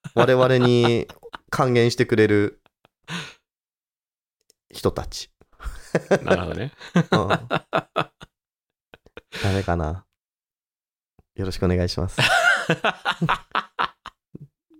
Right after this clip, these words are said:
Speaker 1: ねえ。てかね、いろんな企画やりたいよね、とりあえず。
Speaker 2: うん。
Speaker 1: うん。なんかYouTube、YouTube独自のやつなんかやってもいいかもね、これから。
Speaker 2: ああ、そうね。
Speaker 1: そう。昨日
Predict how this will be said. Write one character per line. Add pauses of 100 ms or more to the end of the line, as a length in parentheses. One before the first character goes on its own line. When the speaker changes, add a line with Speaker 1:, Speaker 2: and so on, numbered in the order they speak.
(840)
Speaker 1:
ね
え。 (420)
て
か
ね、
い
ろ
ん
な
企
画
や
り
た
い
よ
ね、
と
り
あ
え
ず。 (140)
Speaker 2:
う
ん。
Speaker 1:
う
ん。 (260)
な
ん
か
YouTube、 (280)
YouTube
独
自
の
や
つ
な
ん
か
や
っ
て
も
い
い
か
も
ね、
こ
れ
か
ら。 (460)
Speaker 2:
あ
あ、
そ
う
ね。
Speaker 1:
そ
う。 (260)
昨
日